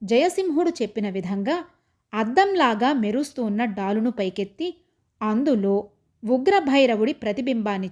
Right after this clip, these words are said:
చూస్తూ, కత్తితో అతడి తలను ఒక వేటుతో తెగిపడేటట్లు నరికి పారేసింది. అక్కడ జీవమణి పగలడము, ఇక్కడ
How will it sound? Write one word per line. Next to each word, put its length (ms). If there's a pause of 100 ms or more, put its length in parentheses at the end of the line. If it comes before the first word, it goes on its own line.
చూస్తూ, 360 (540)
కత్తితో 640
అతడి 260
తలను 480 (280)
ఒక 160
వేటుతో 560
తెగిపడేటట్లు 920
నరికి 380
పారేసింది. 640 (1000)
అక్కడ 340
జీవమణి 720
పగలడము, 800 (640)
ఇక్కడ 320